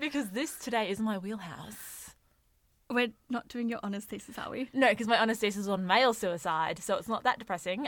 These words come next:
Speaker 1: and nowhere near as depressing as my post-honours academic attempts. World War One is depressing enough, what with all the dying and the bodies buried far from home, but today the question is,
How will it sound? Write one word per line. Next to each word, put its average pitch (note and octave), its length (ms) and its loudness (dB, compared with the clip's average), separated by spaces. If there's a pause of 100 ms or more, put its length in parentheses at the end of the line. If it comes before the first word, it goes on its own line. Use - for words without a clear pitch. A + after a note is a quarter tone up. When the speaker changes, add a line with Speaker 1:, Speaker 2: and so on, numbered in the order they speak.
Speaker 1:
and G#3+ 400 4
nowhere B3 300 2
near A#3+ 240 -4
as A3+ 160 -6
depressing B3 420 -8
as G3 140 -4
my F3+ 100 -2
post-honours F#3 760 0
academic E3 560 -8
attempts. - 540 -8 (320)
World F#4+ 240 10
War B3 140 8
One C#4 420 0
is B3 220 2
depressing A#3 340 -2
enough, A3+ 340 4
what G#3+ 240 4
with G#3 140 6
all F#3+ 80 2
the F#3 80 -4
dying B3 480 8
and G#3+ 80 4
the G3+ 60 4
bodies G#3 360 2
buried F#3 300 2
far F#3 220 2
from F#3+ 140 -4
home, A3 300 2
but - 160 -6
today D4 440 0
the C#4 80 -6
question F#3+ 400 -6
is, A3 420 -2